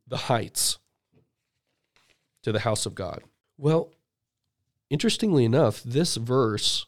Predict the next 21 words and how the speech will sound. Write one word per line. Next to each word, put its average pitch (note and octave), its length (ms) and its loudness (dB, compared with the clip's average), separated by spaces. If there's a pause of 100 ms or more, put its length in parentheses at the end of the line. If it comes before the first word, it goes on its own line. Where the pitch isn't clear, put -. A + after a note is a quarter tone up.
(300)
that A#2+ 220 -2
says G#2+ 640 2 (680)
that A#2 400 -4 (960)
he - 180 -16
stood C3+ 340 0 (120)
above A2+ 440 -2
him, D3+ 260 -2 (1700)
the A#2+ 80 -2
Lord A2 260 2
stood A2+ 200 -2
above A2 340 -4
it, - 220 -6 (1120)
could C#3+ 220 -2
also G3+ 300 0
be D3 120 2
translated, A2+ 600 0
and A#2+ 140 -2
probably E3+ 320 0
should A#2 300 -2
be G#2 100 -8
translated, F#2+ 720 -6